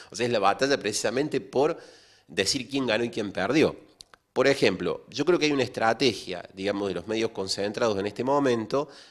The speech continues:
en decir el gobierno nacional f-, sufrió una derrota, ¿sí?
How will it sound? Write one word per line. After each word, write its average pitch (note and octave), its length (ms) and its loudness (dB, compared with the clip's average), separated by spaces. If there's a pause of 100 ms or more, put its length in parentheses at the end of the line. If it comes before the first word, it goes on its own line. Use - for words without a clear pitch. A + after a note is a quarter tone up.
en G#2 160 -4
decir C3 320 0
el B2+ 120 -2
gobierno B2 340 2
nacional A2+ 560 0
f-, - 160 -12 (140)
sufrió A#2 400 0
una A2 100 4
derrota, E2+ 560 -2 (340)
¿sí? - 300 -6